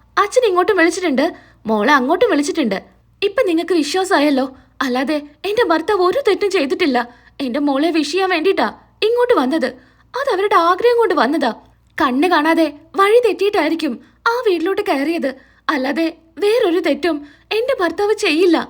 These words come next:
അതെനിക്ക് ഉറപ്പാ. ഇത് കേൾക്കുന്ന പോലീസുകാരന് കാര്യങ്ങളെല്ലാം മനസ്സിലാവുന്നുണ്ട്. ഓ, അപ്പൊ നിങ്ങള് തമ്മില് അങ്ങോട്ടും ഇങ്ങോട്ടും പൂർവ്വ വൈരാഗ്യമുണ്ട്. അത് തീർക്കാനാണോ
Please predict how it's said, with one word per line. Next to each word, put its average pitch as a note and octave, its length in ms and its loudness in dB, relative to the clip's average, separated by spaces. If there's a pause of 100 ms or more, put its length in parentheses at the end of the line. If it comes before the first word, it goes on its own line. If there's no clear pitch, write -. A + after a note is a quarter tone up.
(160)
അതെനിക്ക് A#4+ 500 0
ഉറപ്പാ. D#4 400 0 (460)
ഇത് A#3 180 -4
കേൾക്കുന്ന C4 360 -2
പോലീസുകാരന് F#4 840 0 (220)
കാര്യങ്ങളെല്ലാം E4 840 0
മനസ്സിലാവുന്നുണ്ട്. C#4 800 -4 (340)
ഓ, A3+ 200 -2 (360)
അപ്പൊ A3 160 -6
നിങ്ങള് A#3+ 420 -2
തമ്മില് F4 260 2 (460)
അങ്ങോട്ടും A4+ 380 0
ഇങ്ങോട്ടും E4+ 380 -4
പൂർവ്വ G#4 380 2
വൈരാഗ്യമുണ്ട്. C#4+ 540 -2 (480)
അത് A#4 300 0
തീർക്കാനാണോ D#4+ 680 -2